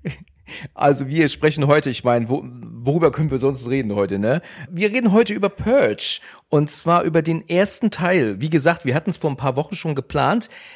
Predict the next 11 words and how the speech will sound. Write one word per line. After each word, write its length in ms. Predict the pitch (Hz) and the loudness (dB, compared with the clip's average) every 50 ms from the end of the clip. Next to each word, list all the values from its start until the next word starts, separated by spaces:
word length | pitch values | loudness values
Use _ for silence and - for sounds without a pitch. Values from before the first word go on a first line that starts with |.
| - _ | -6 _
mussten 760 | 151 170 214 - - - - - 190 190 185 185 180 170 151 | 2 4 4 4 0 -4 -6 -6 -4 -4 -2 -2 -4 -4 -2
wir 200 | 156 170 165 147 | 2 2 4 4
leider 360 | 127 127 139 151 147 135 - | 4 4 2 2 2 2 0
verschieben 880 | - - 123 - - - - 135 135 135 131 160 180 208 269 320 - | -2 -6 -8 -8 -8 -6 -4 -2 -2 2 4 4 4 6 4 0 -2
und 380 | - - 180 190 185 - - - | -4 -4 -4 -4 -4 -8 -12 -8
jetzt 420 | 127 139 214 254 - - - - | -2 -2 -2 -2 -2 -6 -10 -2
holen 260 | 120 151 202 247 233 208 | 2 2 2 4 2 0
wir 100 | 214 208 | 0 -2
es 120 | - - | -2 -4
endlich 540 | - _ - 208 247 208 - 226 196 - - | -6 _ -2 -2 -2 -2 -2 -4 -4 -2 0
nach. 480 | 160 151 147 143 175 247 277 - - | 0 2 2 2 0 -2 -4 -10 -16